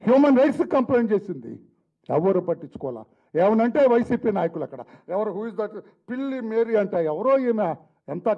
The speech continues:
ఘనాపాటో నాకు అర్థం అవట్లా. ఈ రోజున అక్కడ గుంటూరు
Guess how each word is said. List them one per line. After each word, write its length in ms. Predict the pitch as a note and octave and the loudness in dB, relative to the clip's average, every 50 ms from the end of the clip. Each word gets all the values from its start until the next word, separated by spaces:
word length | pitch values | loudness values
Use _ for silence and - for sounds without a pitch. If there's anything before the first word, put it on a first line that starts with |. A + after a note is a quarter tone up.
| - | -2
ఘనాపాటో 560 | D#3 E3+ F#3+ B3+ C#4+ B3 C4+ C4+ C4 B3+ C4+ B3+ A3+ A3 | -6 -4 -2 -2 -2 0 2 0 2 2 2 2 2 2
నాకు 140 | G#3 G3+ F#3 | -2 -4 -4
అర్థం 200 | F3 - F#3 F3+ E3 | -4 -4 -6 -6 -6
అవట్లా. 320 | D#3 D3 D3+ C#3 B2 G#2 - _ _ _ _ _ _ _ _ _ _ - | -6 -8 -10 -10 -12 -12 -12 _ _ _ _ _ _ _ _ _ _ -6
ఈ 100 | D#3+ D3+ E3+ D#3 | -2 0 2 4
రోజున 220 | G3 B3+ C#4+ D#4 D4 | 4 4 4 2 0
అక్కడ 160 | - E4+ C#4 A3 E3 - | 0 0 -2 -2 -2 -2
గుంటూరు 400 | E3+ E3+ - - D4+ F#4+ F#4+ | -6 -4 -2 0 0 2 2